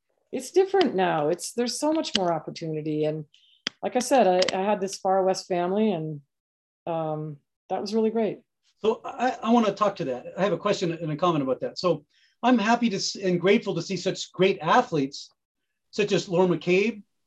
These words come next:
Speaker 2: Ingrid Butts, Leslie Hall, Cami Thompson, and now Caitlin Gregg and Liz Steven, for example,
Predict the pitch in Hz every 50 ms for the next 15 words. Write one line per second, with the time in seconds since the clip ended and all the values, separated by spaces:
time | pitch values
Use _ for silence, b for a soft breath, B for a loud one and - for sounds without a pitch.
0 | _ _ _ - 175 185 175 185 175 - - 175 180 220 226 - - - - -
1 | - _ _ _ - 175 175 175 190 190 185 190 170 147 175 185 185 190 196 202
2 | 202 - - 190 185 180 170 - 190 196 202 208 - - 220 220 226 226 220 -
3 | _ _ _ _ _ _ _ _ _ 180 170 160 165 180 185 190 190 190 185 -
4 | 214 208 185 185 175 143 165 180 202 208 196 190 175 165 160 175 175 170 - -
5 | 185 190 180 214 220 208 220 214 208 208 214 220 226 226 247 240 247 240 -